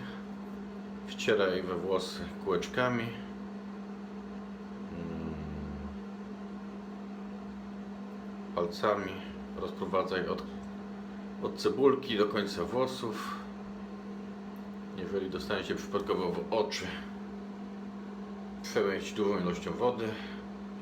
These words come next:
Nie pozwalaj dotykać dzieciom. Składniki: woda, wosk pszczeli, kopernicza, certifera.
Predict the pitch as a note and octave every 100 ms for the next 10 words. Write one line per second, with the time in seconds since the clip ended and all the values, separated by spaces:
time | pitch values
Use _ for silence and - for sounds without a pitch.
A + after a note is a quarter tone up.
0 | - - - - - - - - - -
1 | - - - F#2+ F2+ F#2+ F2 E2+ - -
2 | - F2 E2+ A2 A#2 G2+ A2 G#2+ G#2 -
3 | - - - - - - - - - -
4 | - - - - - G3+ G3+ - G3+ G3+
5 | G3+ G3+ G3+ G3+ G3+ G3+ - G3+ G3+ -
6 | - - - - - - G#2+ G#2 G2+ -
7 | - - - - - C3+ C#3 A#2+ A#2 A2
8 | - - - - - C3 B2 - - -
9 | A#2 G#2 G2+ G#2 - - - - - -
10 | - - - - G2 - F#2+ F2+ A#2+ -
11 | A2 G2+ - G2 - F2+ G#2 G2+ F#2+